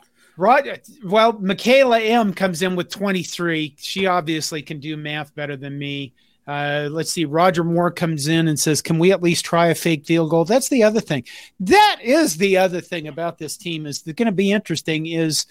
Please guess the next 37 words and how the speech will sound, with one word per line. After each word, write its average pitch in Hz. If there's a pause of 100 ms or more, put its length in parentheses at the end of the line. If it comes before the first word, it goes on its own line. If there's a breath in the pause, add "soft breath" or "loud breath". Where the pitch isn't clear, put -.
(380 loud breath)
they 214
actually 226
appear 202
to 190
maybe 180
have 175
a 175
little 170
bit 170
more 160
focus 175
on 180
special 185
teams. 196
So 202
maybe, 233 (480)
maybe, 190 (800)
like, 196
a 202
fake 220
field 240
goal. 180
Did 196
we 320
ever 269
try 233
a 214
fake 233
field 226
goal 220
in 196
the 175
last, 185
like, 165
five, 175
six -
years? 180